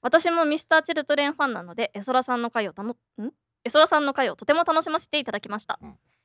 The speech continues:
Speaker 1: エニーからファンになった自分は、あの曲が来た時には心の中でぶち上げでした。朝から晩までエソラさんとミスチルトークしたいくらいです。わら。やっぱり音楽でもスポーツでも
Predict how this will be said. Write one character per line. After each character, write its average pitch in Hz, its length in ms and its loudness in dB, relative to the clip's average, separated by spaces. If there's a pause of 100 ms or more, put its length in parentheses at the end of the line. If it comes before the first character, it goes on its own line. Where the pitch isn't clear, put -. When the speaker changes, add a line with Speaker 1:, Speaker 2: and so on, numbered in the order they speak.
(140)
Speaker 1:
エ 311 60 2
ニ 311 140 0
ー - 20 -2
か 233 120 2
ら - 80 2
フ 254 80 -4
ァ 233 40 0
ン 220 60 -4
に 208 80 -6
な 202 80 -8
っ 202 40 -14
た - 140 -14
自 180 120 -12
分 196 200 -10
は、 240 220 2
あ 208 80 -6
の 233 100 -2
曲 240 220 -4
が 233 100 0
来 - 80 -20
た 247 100 -6
時 196 200 -12
に 190 100 -14
は - 80 -16
心 247 300 0
の 254 120 2
中 247 200 -2
で 175 80 -10
ぶ 208 160 -10
ち - 120 2
上 294 60 2
げ 302 80 -2
で 302 100 -2
し - 80 -12
た。 - 140 -10 (760)
朝 254 180 0
か 208 120 -6
ら 190 100 -6
晩 233 200 0
ま 285 80 2
で - 160 -2
エ 214 80 -10
ソ 240 120 -2
ラ 240 80 0
さ 233 120 -2
ん 226 60 -6
と 220 160 -4
ミ 214 140 -6
ス - 80 -16
チ 294 100 -8
ル 285 100 -4
ト 302 140 0
ー - 40 -6
ク 220 120 -6
し - 80 -10
た 254 80 0
い 277 80 2
く 339 80 0
ら 311 80 6
い 262 80 2
で 240 80 0
す。 - 180 -10
わ 240 100 2
ら。 214 120 -2 (640)
や 262 80 4
っ - 20 -20
ぱ - 120 4
り 262 160 -4
音 262 120 -2
楽 226 200 -6
で 180 80 -10
も 185 100 -12
ス - 100 -16
ポ 269 120 0
ー - 20 4
ツ 220 140 -12
で 185 80 -8
も - 100 -18